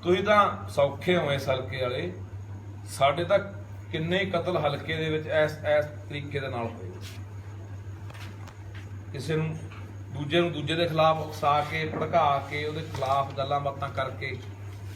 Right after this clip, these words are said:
ਮਰਵਾ ਦਿੰਦੇ ਸੀ ਜਾਂ ਜੇਲ੍ਹ ਸਟਾ ਦਿੰਦੇ ਸੀ।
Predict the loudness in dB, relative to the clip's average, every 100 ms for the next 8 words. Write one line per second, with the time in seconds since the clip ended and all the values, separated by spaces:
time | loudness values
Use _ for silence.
0 | -8 -2 4 6 6 0 0 0 0 -2
1 | 0 0 0 0 0 0 4 4 4 -2
2 | -6 -6 -8